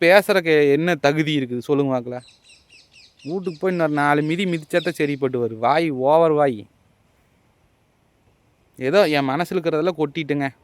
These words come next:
ஒரு வீடியோ போட்டேன். அஹ், எனக்கு இதுல ஒரு சந்தோஷம். அப்பா, நம்ம மனசு கொஞ்சம் ரிலாக்ஸா ஒரு, ஒரு மாதிரி சொல்லுவாங்க, மனசுக்குள்ளேயே வச்சுட்டு அடக்கிட்டு இருக்காம வெளியே சொன்னா தாண்டா கொஞ்சம்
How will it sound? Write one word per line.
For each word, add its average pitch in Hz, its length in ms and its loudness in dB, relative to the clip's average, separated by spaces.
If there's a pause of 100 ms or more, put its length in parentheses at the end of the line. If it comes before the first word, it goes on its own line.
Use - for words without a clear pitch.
ஒரு 123 180 -8
வீடியோ 151 260 -2
போட்டேன். 131 500 -4 (380)
அஹ், 120 840 -6
எனக்கு 123 260 -6
இதுல 135 180 -2
ஒரு 127 140 0
சந்தோஷம். 131 540 -2
அப்பா, 123 280 -6
நம்ம 113 280 -8
மனசு 117 320 -8
கொஞ்சம் 120 280 -8
ரிலாக்ஸா 123 360 -4
ஒரு, 123 140 -4 (240)
ஒரு 139 100 -4
மாதிரி 151 200 0
சொல்லுவாங்க, 143 340 0
மனசுக்குள்ளேயே 143 460 -2
வச்சுட்டு 147 220 -2
அடக்கிட்டு 139 360 0
இருக்காம 147 280 -2 (360)
வெளியே 160 300 2
சொன்னா 143 320 2
தாண்டா 147 360 2
கொஞ்சம் 135 300 0